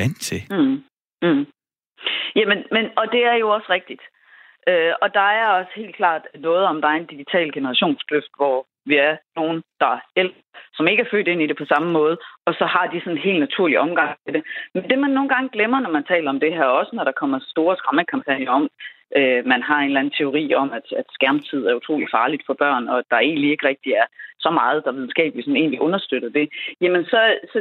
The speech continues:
Speaker 2: det, det jo handler om, det handler jo ikke så meget om, sådan, vi sidder og kigger, øh, altså, at det, det er teknologien i sig selv. Nej, det handler nemlig om almindelig opdragelse og om, og almindelig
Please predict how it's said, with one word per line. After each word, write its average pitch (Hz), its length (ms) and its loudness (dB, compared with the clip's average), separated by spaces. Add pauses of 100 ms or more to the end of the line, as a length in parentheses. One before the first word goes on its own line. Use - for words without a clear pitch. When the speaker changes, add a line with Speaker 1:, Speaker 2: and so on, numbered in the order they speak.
Speaker 2:
det, 254 120 0
det 220 180 4
jo 143 140 2
handler 233 340 2
om, 165 100 -2
det 170 80 0
handler 175 220 2
jo 143 80 4
ikke 190 160 0
så 294 60 -2
meget 180 280 4
om, 165 60 -4
sådan, 160 200 -4
vi 147 160 -4
sidder 165 220 2
og 120 160 2 (600)
kigger, 190 240 2 (120)
øh, 131 500 -2
altså, - 140 -2
at 143 180 2
det, 143 160 -4
det 151 60 -2
er - 100 -2
teknologien 160 440 0
i - 40 -10
sig 139 180 -6
selv. 226 180 0
Nej, 170 120 2
det 165 120 0
handler 202 240 0
nemlig 214 300 2
om 160 100 0
almindelig 160 480 0
opdragelse 131 580 -2
og 123 40 4
om, 139 400 0
og 139 280 2
almindelig 170 440 0